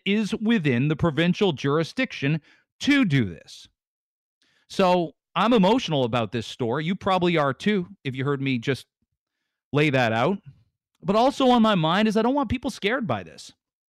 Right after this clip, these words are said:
And we've had enough intentional scaring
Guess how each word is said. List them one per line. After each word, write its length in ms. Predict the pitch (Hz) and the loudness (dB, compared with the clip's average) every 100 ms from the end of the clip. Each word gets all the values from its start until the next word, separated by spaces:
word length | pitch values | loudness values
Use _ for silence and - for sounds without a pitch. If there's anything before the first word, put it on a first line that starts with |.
| _ _ _ _ _ - | _ _ _ _ _ -4
And 140 | 185 | -2
we've 160 | 233 190 | 0 0
had 340 | 208 220 196 190 | 2 2 0 -2
enough 300 | 190 226 233 | -2 -2 -2
intentional 580 | 196 202 220 - 185 | -4 -4 -6 -4 -6
scaring 540 | 143 190 202 143 95 | -4 -4 -4 -4 -6